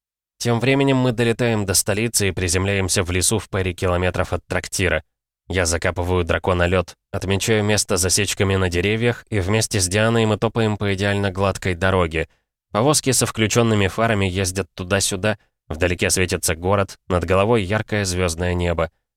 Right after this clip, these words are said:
Остаётся только взяться за ручки, и будет едва ли не идеальная романтическая обстановка. Лучше только побережье. «Как-то мне грустно», признаётся Диана. «Отчего же?»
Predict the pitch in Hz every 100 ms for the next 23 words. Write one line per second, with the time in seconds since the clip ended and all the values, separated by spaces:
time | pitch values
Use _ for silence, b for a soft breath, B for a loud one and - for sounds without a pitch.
0 | _ 90 - 107 104 101 98 101 92 101
1 | 104 95 87 90 117 - 98 - 92 98
2 | 95 92 90 92 92 90 87 85 90 95
3 | 98 98 95 90 87 85 85 - 90 -
4 | 87 - 87 85 82 - 80 - b b
5 | _ 104 110 110 110 98 101 - 92 98
6 | 104 85 76 64 - _ _ _ _ _
7 | _ _ - 98 113 104 104 95 110 107
8 | - 82 78 _ - 85 82 82 80 82
9 | 82 78 78 - _ _ _ _ _ -
10 | 95 - 98 95 117